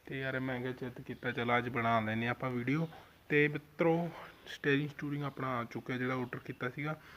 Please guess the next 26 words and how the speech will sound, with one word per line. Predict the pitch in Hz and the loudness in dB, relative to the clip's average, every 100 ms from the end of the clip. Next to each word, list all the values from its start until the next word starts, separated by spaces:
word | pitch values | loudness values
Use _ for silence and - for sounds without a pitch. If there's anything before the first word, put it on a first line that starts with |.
| - - - | -20 -12 -4
ਤੇ | |
ਮੈਂ | 147 147 | -2 0
ਕਿਹਾ | 143 160 | 0 0
ਜਦੋਂ | 156 147 151 | 0 -2 -4
ਸਟੀਅਰਿੰਗ | 139 135 139 147 | -2 0 0 2
ਆ | 127 | 2
ਜਾਏ, | 135 131 | 4 2
ਉਦੋਂ | 127 | 2
ਹੀ | 131 | 0
ਆਪਾਂ | 123 127 120 | -2 -2 -4
ਵੀਡੀਓ | 123 113 120 | -2 -2 0
ਬਣਾਵਾਂਗੇ, | 120 120 113 113 123 123 | 0 0 0 0 -2 -4
ਕੋਈ | 131 127 | -2 0
ਨਵਾਂ | 113 113 | -2 -2
ਲੈ | 113 113 | -2 -2
ਕੇ | 120 | -2
ਆਵਾਂਗੇ | 117 117 | -2 -2
ਤੁਹਾਡੇ | 120 113 | -4 -2
ਵਾਸਤੇ। | 110 113 - 143 - - - - - - - - - 151 | -2 -2 -4 -6 -8 -20 -20 -20 -20 -20 -20 -20 -12 -6
ਮਿੱਤਰੋ, | 143 - 151 147 | -6 -4 -4 -2
ਸਟੀਅਰਿੰਗ | - 139 143 | -4 -2 -2
ਆਪਣੇ | 143 147 135 | -4 -4 -2
ਕੋਲ | 131 | -2
ਪਹੁੰਚ | 123 123 135 | -2 -4 -4
ਚੁੱਕਿਆ | 156 139 160 | -6 -6 -2
ਹੈ | 160 | -2